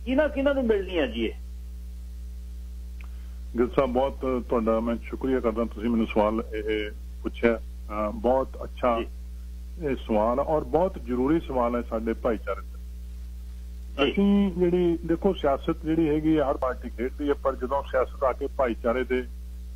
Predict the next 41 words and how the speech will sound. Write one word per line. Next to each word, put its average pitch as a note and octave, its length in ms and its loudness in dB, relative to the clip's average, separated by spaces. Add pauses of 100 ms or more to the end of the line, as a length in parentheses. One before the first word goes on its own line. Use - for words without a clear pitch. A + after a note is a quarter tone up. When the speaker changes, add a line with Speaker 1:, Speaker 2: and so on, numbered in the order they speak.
Speaker 2:
ਜਿਹੜਾ, C3+ 180 2
ਜਿਵੇਂ, C3 220 0
ਜਿਵੇਂ C#3+ 140 2
ਆਪਾਂ C3 140 -2
ਕਹਿੰਦੇ, F3 180 4
ਵੱਖੀ A#2 320 0
ਦੇ C#3 100 2
ਵਿੱਚ C3+ 160 -2
ਲੱਤ B2 220 2
ਮਾਰੀ B2 240 2
ਜਾਵੇ, B2+ 220 4
ਤਾਂ A#2+ 120 0
ਫਿਰ C3 160 2
ਸਾਨੂੰ B2 340 -2
ਉਦੋਂ A#2+ 120 0
ਸਮਝਣ C3+ 320 -4
ਦੀ C3 80 -2
ਲੋੜ A2 240 4
ਪੈਂਦੀ। G#2+ 380 -2
ਬੜੀ F#3+ 200 4
ਨੀਵੇਂ D3 320 0
ਪੱਧਰ D#3+ 300 0
ਦੀ D3 120 -4
ਸਿਆਸਤ A#2+ 400 -2
ਜਿਹੜੀ C3 240 -4
ਹੈਗੀ, B2 200 -4
ਇਹ C3+ 120 -6
ਖੇਡੀ B2 320 0
ਜਾ G#2+ 160 4
ਰਹੀ B2+ 220 0
ਹੈ। A#2 120 -2 (680)
ਇਹਦੇ A3 240 4
'ਚ A3+ 140 -2
Speaker 1:
ਹੂੰ। F3+ 100 2
Speaker 2:
ਗਿੱਲ E3+ 240 2
ਸਾਹਿਬ, G3 540 4
ਜਿਹੜਾ F3+ 220 4
ਬੀਸੀ F3+ 440 -2
ਸਰਕਾਰ D3+ 440 2
ਵੱਲੋਂ D3+ 640 0
ਜਿਹੜਾ D3 320 4